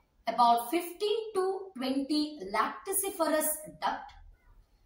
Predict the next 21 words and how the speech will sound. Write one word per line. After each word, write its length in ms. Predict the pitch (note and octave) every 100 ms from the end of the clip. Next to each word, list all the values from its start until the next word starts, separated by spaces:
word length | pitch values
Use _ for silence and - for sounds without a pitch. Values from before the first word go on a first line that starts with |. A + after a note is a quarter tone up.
| _
and 300 | A3 A#3 A#3+ A#3
it 100 | A#3
is 360 | A#3 A#3 - -
very 420 | A#3+ G4 G#4+ G#4
rich 400 | D#4 F4 - -
in 300 | C4 B3+ A3+
nerve 240 | G#3 G#3 G#3
supply. 500 | - - - - - - - _ _ _ _ _ _ _ _ _ _
Coming 300 | A3 A#3+ D#4+
to 120 | F#4
the 60 | F#4
areola. 680 | - G#3 E3+ A3 C#3 - - - - - _ _ _ _ _ _ -
Areola 760 | C#4+ F#4+ G4 G#4 G4+ A4 G#4+ D#4
is 320 | E4+ E4+ -
a 200 | B3+ - -
pigmented 840 | D#4+ - E4 F4 E4+ F4 F4 C4 - -
region 320 | G3+ A#3 B3 G#3+
of 160 | F3
skin 540 | - - - F4+ F#4 - - -
around 320 | A3+ A3+ G3
the 120 | F3+